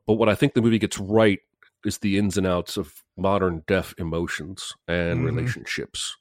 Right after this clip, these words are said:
Speaker 1: And, uh, it's a two thumbs up, super strong, as much as I probably recommended anything. I loved it.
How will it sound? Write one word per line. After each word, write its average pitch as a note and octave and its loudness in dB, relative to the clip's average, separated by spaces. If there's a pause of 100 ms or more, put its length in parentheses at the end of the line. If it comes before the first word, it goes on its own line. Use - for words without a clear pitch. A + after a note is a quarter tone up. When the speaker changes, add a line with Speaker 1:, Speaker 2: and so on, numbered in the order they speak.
Speaker 1:
And, E2+ -4
uh, E2 -2 (720)
it's - -4
a - -10
two B2+ -2
thumbs G#2 2
up, F#2 0
super A#2 -6
strong, F#2 0
as F2 -8
much A#2 -4
as G#2 -2
I F#2 0
probably F#2 0
recommended E2+ -4
anything. A#1 -14 (180)
I G2 2
loved C#2+ -6
it. - -20